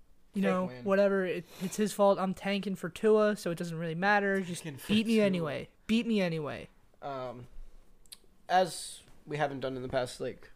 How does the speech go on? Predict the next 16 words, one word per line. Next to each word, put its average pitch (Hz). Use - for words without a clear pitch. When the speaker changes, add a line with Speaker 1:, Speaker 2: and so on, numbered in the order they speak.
Speaker 2:
six -
Speaker 1:
No, 196
we 185
have -
Speaker 2:
episodes. 160
Speaker 1:
not. 147
We're 180
Speaker 2:
Um, 147
Speaker 1:
really -
bad 147
at 147
this. 170
Speaker 2:
housekeeping, 156
real 139
quick. -
Uh, 131